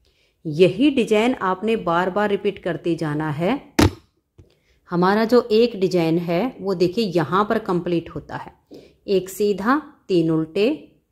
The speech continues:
दो सीधे, तीन उल्टे, एक सीधा, तो यहाँ तक हमारे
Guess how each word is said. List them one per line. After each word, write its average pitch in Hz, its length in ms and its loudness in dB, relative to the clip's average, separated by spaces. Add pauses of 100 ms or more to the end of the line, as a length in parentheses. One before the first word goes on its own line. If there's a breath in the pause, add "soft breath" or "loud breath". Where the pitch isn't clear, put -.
(100)
दो 165 220 -2
सीधे, 170 480 0 (300)
तीन 165 200 0
उल्टे, 156 280 -2 (240)
एक 180 200 0
सीधा, 160 320 -6
तो 214 120 -2
यहाँ 185 360 -2
तक 247 160 -2
हमारे 190 300 0